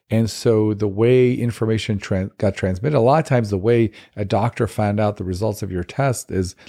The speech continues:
literally he would come the next day, open your chart, and somehow a paper copy of that report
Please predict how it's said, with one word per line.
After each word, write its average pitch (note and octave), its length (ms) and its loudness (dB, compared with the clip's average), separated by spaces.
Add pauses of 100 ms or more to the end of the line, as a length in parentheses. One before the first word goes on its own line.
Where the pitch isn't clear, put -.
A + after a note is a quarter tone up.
(140)
literally A#2 460 4
he G#2 140 4
would F#2+ 160 -6
come G2 220 -6
the F#2 60 -8
next G2+ 300 -2
day, F#2+ 320 2
open G2+ 320 4
your F2+ 140 4
chart, G#2 480 2 (560)
and F#2+ 260 0
somehow G2+ 420 2
a E2+ 60 -4
paper A2 400 0
copy G#2 540 0
of F2+ 140 -2
that F2+ 220 0
report G#2 640 0